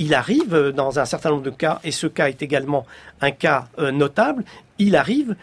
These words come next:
que l'État ne fasse pas bien son travail. Et là, en l'occurrence, dans cette privatisation, l'État n'a pas bien fait son travail parce que il a considéré que les garanties formelles qui étaient données par cet investisseur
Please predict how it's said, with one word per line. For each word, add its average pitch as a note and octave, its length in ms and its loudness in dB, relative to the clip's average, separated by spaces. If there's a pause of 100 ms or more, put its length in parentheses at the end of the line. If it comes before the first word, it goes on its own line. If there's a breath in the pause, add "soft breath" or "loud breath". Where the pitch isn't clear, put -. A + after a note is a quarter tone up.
(200 loud breath)
que F#3 100 4
l'État A3 380 2
ne F3 80 2
fasse D#3 220 -2
pas C3+ 120 0
bien E3+ 200 2
son G#3+ 160 -2
travail. D3 480 0
Et D3 80 0
là, F#3 100 4
en A#3+ 80 6
l'occurrence, F3+ 480 0
dans F#3+ 80 2
cette E3 220 -2
privatisation, E3 840 -4 (260 loud breath)
l'État D3+ 240 0
n'a D3+ 120 0
pas C#3 140 0
bien D3+ 180 -2
fait D#3 100 -4
son C#3 160 -4
travail F#3 380 -2 (360 loud breath)
parce - 220 -2
que G4 220 0 (520 soft breath)
il F#3+ 120 2
a G3+ 60 4
considéré G3+ 600 0
que - 120 -4
les D3+ 120 0
garanties F#3+ 380 -2
formelles F3+ 460 0
qui E3+ 140 -6
étaient D#3+ 160 -2
données D#3 200 0
par D3+ 160 -4
cet D#3+ 200 -6
investisseur C#3+ 600 -4